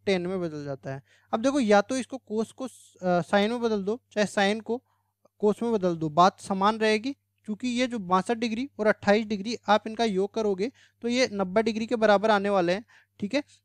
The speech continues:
तो देखो, नब्बे डिग्री के बराबर आने वाले हैं, इसका मतलब ये है कि, अ, इसमें ये पूरक कोण का सूत्र लग सकता है।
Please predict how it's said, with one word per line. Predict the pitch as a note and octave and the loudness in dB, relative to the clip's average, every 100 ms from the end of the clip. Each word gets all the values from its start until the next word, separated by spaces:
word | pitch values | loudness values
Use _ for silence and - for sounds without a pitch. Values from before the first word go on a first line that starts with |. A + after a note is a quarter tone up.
| _ | _
तो | C#4+ | -2
देखो, | A#3 B3 C#4+ | 0 2 0
नब्बे | G#3+ G#3+ G3 | 2 0 2
डिग्री | C4 C#4 C#4 | 2 2 2
के | C#4+ | 2
बराबर | B3 A#3+ B3+ | 4 4 4
आने | A3 A3+ B3 | 2 0 0
वाले | A#3 A3+ | 0 0
हैं, | C4+ | -4
इसका | A3 - B3 | -8 -6 -4
मतलब | A3+ A#3+ A3 | -4 -6 -6
ये | A3+ | -4
है | G#3 B3 _ _ _ C4+ | -2 -4 _ _ _ -2
कि, | C#4 | -2
अ, | - G3 G3 - | 0 4 4 2
इसमें | G#3 - B3+ | -4 -4 -4
ये | B3+ B3+ | -2 -4
पूरक | G#3+ G#3+ A3+ | -2 -2 -2
कोण | A#3 A#3 | -6 -4
का | A#3+ | -6
सूत्र | A3 - | -6 -6
लग | A#3 A#3 | -4 -4
सकता | A#3 - A#3 | -6 -8 -10
है। | C4 | -12